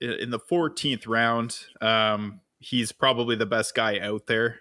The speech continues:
to be honest. Like, looking at, at the names that are left, uh, yeah, I'm definitely, definitely the biggest fan of, of Gostisbehere. Hampus Lindholm goes next to Optic Yami. Um,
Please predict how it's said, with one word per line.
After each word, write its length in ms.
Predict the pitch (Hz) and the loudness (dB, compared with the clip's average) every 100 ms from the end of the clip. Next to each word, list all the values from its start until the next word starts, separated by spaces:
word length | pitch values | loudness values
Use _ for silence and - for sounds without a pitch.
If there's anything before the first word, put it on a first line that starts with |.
| _ - | _ -10
to 80 | 120 | -4
be 120 | 120 | -2
honest. 540 | 113 117 127 - - | -2 0 -2 -4 -8
Like, 220 | 107 107 | -2 0
looking 260 | 120 117 131 | 0 0 2
at, 240 | 117 120 | 0 0
at 140 | 120 117 | 0 0
the 80 | 117 | 0
names 340 | 110 113 110 | 0 -2 -2
that 100 | 113 | -2
are 120 | 107 | -2
left, 500 | 107 110 113 - - _ _ _ _ _ - | 0 0 0 -4 -16 _ _ _ _ _ -2
uh, 380 | 113 110 107 104 | 2 2 2 0
yeah, 300 | 117 101 95 87 | 2 2 0 0
I'm 120 | 120 | 2
definitely, 400 | 120 117 127 120 - _ _ _ _ _ _ _ _ _ _ _ _ _ _ _ - | 2 2 -2 -2 -8 _ _ _ _ _ _ _ _ _ _ _ _ _ _ _ 0
definitely 320 | 135 143 131 | 2 2 2
the 100 | 117 | 2
biggest 320 | 127 117 - | 2 0 2
fan 260 | 123 110 107 | 2 2 2
of, 200 | 104 104 | 0 0
of 300 | 92 113 104 - | -2 -4 -4 -6
Gostisbehere. 720 | 113 107 - 117 - 110 110 | -2 -2 -4 -8 -2 0 2
Hampus 340 | 131 185 139 117 | 2 0 0 -2
Lindholm 500 | 117 143 147 143 139 | 0 0 0 -2 0
goes 260 | 127 117 | 0 0
next 320 | 117 127 - - | 0 -2 -2 -4
to 100 | 110 | -2
Optic 440 | 95 120 - 131 - | 0 0 0 -6 -4
Yami. 720 | 110 110 135 143 143 127 _ _ _ _ _ _ _ _ _ _ _ _ - | 0 2 2 2 -2 -4 _ _ _ _ _ _ _ _ _ _ _ _ -10
Um, 720 | 110 107 104 104 104 104 107 | -2 0 2 2 0 -2 -6